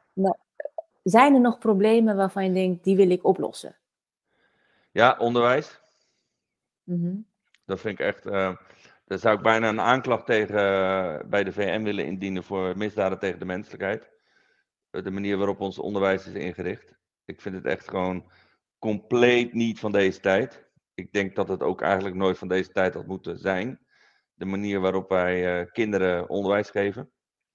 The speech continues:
Speaker 1: Mhm.
Speaker 2: Hè, we hebben, we, we snappen allemaal, je hebt je eigen taal geleerd zonder dat je kon lezen. En dan gaan we kinderen taal, een taal leren m-, door te, door ze te laten lezen. Dan denk je, "Oké,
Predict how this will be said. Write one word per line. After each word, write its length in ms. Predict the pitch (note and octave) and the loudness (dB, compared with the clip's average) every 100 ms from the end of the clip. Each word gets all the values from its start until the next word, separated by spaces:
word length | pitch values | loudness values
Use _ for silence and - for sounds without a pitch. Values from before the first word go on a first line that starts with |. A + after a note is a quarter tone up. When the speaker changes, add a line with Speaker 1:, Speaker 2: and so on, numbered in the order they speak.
| _ | _
Speaker 1:
Mhm. 260 | F3 F3+ F#3+ _ _ _ _ _ _ | -14 -14 -16 _ _ _ _ _ _
Speaker 2:
Hè, 180 | - G#2 | -4 0
we 80 | G2 | 0
hebben, 420 | F2+ F2+ D2 - _ _ _ _ | 0 0 0 -2 _ _ _ _
we, 120 | F#2+ | -4
we 220 | G#2 G#2+ | 0 0
snappen 300 | - A2+ G#2+ | 0 0 2
allemaal, 360 | G2+ A#2+ A2+ G#2 | 4 4 4 4
je 100 | G#2+ | 4
hebt 160 | G#2+ - | 0 0
je 80 | |
eigen 280 | F#2+ A#2 A2+ | 2 2 2
taal 280 | - B2+ C3 | 2 4 4
geleerd 540 | A2+ G2 F#2+ F2+ - - - _ | 2 2 0 -2 -8 -20 -20 _
zonder 480 | F#2+ F#2 A2+ A2+ G2+ | -12 -6 -4 -2 0
dat 180 | G2 | -2
je 80 | G#2+ | -4
kon 140 | - G2+ | -4 2
lezen. 420 | G#2+ C3 F3 - _ _ _ _ _ _ _ _ _ _ _ _ _ | 2 0 -4 -12 _ _ _ _ _ _ _ _ _ _ _ _ _
En 120 | G#2 | -2
dan 100 | A2 | 2
gaan 180 | A2+ A2 | 4 2
we 60 | G#2+ | 2
kinderen 380 | A#2+ A#2 G#2+ | -2 0 0
taal, 400 | - B2 B2+ B2+ | 4 4 6 2
een 140 | A#2+ A#2+ | -4 0
taal 260 | C3 C3+ | 2 4
leren 360 | C3 C3 B2+ B2 | 4 2 2 0
m-, 120 | B2 - | -4 -6
door 280 | A2+ B2 B2 | -2 -2 -2
te, 320 | B2 F#2+ - | -2 -2 -4
door 160 | A#2+ A2+ | -4 -4
ze 100 | A2+ | -4
te 100 | B2 | 0
laten 260 | A#2+ A2+ | 0 0
lezen. 300 | B2 B2 D#2+ | 0 0 -2
Dan 100 | F2 | -4
denk 140 | F#2+ F#2 | -4 -4
je, 260 | G2 - - | -8 -8 -6
"Oké, 480 | F#2+ - E2+ G#2 | -6 -2 -4 -4